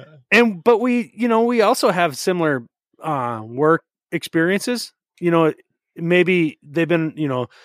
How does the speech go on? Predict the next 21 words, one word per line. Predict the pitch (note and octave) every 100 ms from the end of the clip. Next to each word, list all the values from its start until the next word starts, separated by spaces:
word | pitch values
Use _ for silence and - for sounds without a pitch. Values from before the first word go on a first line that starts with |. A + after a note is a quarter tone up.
| _ -
maybe | F3 F3+
been | D#3
doing | E3 E3
it | D3+
a |
little | C#3 C#3+ C#3
longer | C3 D3 D3+
or | C#3+
whatever. | C#3 C#3 C#3+ - - _ _
They | D#3+
have | C#3
more | C#3 C#3+ C3+ B2+
employees. | C3+ D3 C#3+ C#3+
That, | D#3 F#3+ C#3+
that's | F3+ -
not | D#3+
the | -
point. | D3+ A#2 -
A, | D3 D#3
w-, | D#3+
a | -